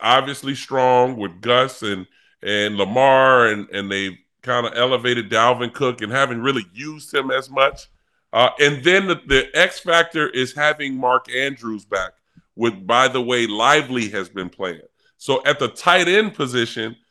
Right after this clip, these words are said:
your tight end and running back combination becomes so much of a threat that no one even focuses so much on Odell Beckham,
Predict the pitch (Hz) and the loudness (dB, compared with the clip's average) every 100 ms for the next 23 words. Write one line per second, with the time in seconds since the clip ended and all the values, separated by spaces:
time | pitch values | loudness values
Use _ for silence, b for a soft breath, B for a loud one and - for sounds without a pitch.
0 | _ - 113 117 160 180 180 170 151 165 | _ -6 -6 0 2 2 2 0 2 2
1 | 170 156 147 - 147 135 127 131 120 113 | 2 0 -2 0 -2 -2 -4 -6 -6 -10
2 | 110 - 117 117 - 156 165 160 165 135 | -10 -6 -6 -6 -2 0 2 -2 -2 -6
3 | 127 180 196 143 123 - _ _ _ _ | -6 -2 2 2 2 -4 _ _ _ _
4 | - 127 143 170 190 180 156 135 127 180 | -4 -2 2 2 4 2 0 -4 -4 0
5 | 226 196 131 135 131 147 127 123 120 123 | 0 -2 -8 -8 -4 -2 0 2 0 0
6 | 117 117 117 113 110 131 143 147 151 139 | -2 0 0 0 -2 2 2 2 -2 -4